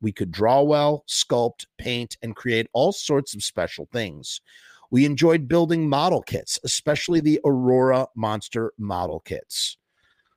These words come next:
We saved our nickels and dimes until we had enough to run down to the local drugstore and buy a new kit. Then we'd run back home, glue it together, and paint it. We hoarded and pored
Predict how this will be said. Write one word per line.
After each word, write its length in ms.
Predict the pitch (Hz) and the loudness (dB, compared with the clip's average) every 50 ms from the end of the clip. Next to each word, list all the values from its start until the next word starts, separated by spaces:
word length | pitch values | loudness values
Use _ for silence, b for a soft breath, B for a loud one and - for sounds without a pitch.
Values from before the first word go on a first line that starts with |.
| _ - - | _ -6 -4
We 80 | 127 | -2
saved 380 | 123 - - 147 135 131 113 120 | 0 0 2 2 2 2 2 0
our 100 | 107 101 | 0 0
nickels 480 | 101 110 131 - - 180 185 170 170 | 0 -2 -2 -2 -2 -2 -4 -4 -2
and 120 | 185 190 156 | -4 0 0
dimes 380 | 135 120 113 113 117 113 104 | 0 2 0 0 -2 -4 -6
until 200 | 98 90 - 117 | -8 -8 -6 -6
we 120 | 104 104 87 | -4 -4 -4
had 240 | - - 117 117 131 | -4 -2 -2 0 0
enough 280 | 139 127 113 110 - | 0 0 -2 -2 -2
to 100 | - 95 | -6 -6
run 280 | 90 92 110 120 127 135 | -2 0 0 0 0 0
down 280 | 135 123 110 113 120 | 0 0 0 0 -2
to 80 | - 104 | -6 -6
the 100 | 90 90 | -6 -4
local 400 | 90 90 98 110 113 - 135 127 | -2 0 0 0 0 0 -2 -2
drugstore 600 | 113 101 107 104 107 98 - - - 110 107 104 | -2 -2 -2 -2 -2 -2 -4 -2 0 0 0 0
and 220 | - - 90 85 | 0 -4 -6 -6
buy 300 | 80 87 95 101 107 110 - | -4 -2 -2 0 -2 -2 -2
a 60 | - | -4
new 320 | 92 87 85 85 90 87 - - | -8 -6 -6 -6 -8 -8 -10 -10
kit. 300 | - - 117 95 - _ _ _ _ B B B B B B B B | -4 -2 -2 -2 -2 _ _ _ _ B B B B B B B B
Then 160 | - 107 110 | 0 0 2
we'd 160 | 107 98 85 85 | 2 0 -2 -2
run 340 | 95 113 120 135 165 175 | 0 2 2 4 4 2
back 300 | 170 175 170 165 156 - | 2 2 2 2 0 -2
home, 480 | - 131 123 120 120 120 120 123 117 _ _ - | 0 0 2 2 2 2 0 -2 -6 _ _ -14
glue 280 | 87 87 90 107 135 156 | -8 -2 2 4 6 4
it 100 | 170 - | 4 4
together, 520 | - 196 156 123 117 113 110 117 113 113 - | 2 0 2 2 2 2 4 2 2 0 0
and 160 | - 98 92 | -4 -8 -8
paint 360 | - - 120 113 107 98 - 80 | -8 -6 -6 -4 -4 -6 -6 -6
it. 140 | 71 - _ _ _ _ B B B B B B B | -6 -8 _ _ _ _ B B B B B B B
We 120 | - 110 101 | 0 0 0
hoarded 580 | - - 143 147 151 165 165 185 190 180 - - | 2 4 6 6 6 6 6 4 4 4 0 -2
and 180 | - 110 104 - | -4 -4 -4 -4
pored 340 | - - - 160 160 156 | -6 0 4 4 4 4